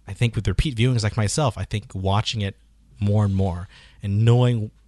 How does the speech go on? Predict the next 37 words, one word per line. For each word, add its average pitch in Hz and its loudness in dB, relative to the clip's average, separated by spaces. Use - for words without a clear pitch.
the, - -12
the, 87 -10
what 113 2
went 104 4
into, 110 0
the 98 -6
thinking 127 -4
that 101 -4
went 101 -6
into 101 -4
how 101 -4
this 98 -4
season 95 -4
was 92 -4
created, 104 -2
you 87 -6
can - -6
now 98 0
understand 104 -2
why 90 -2
it - -8
worked 101 2
the 104 -2
way 95 0
it 95 -6
did, 92 -4
how 101 0
there 101 0
were 92 -2
parts - 4
of 107 -2
the 95 -2
series 92 -4
that 92 -8
seemed 135 -2
kind 131 -4
of 135 -6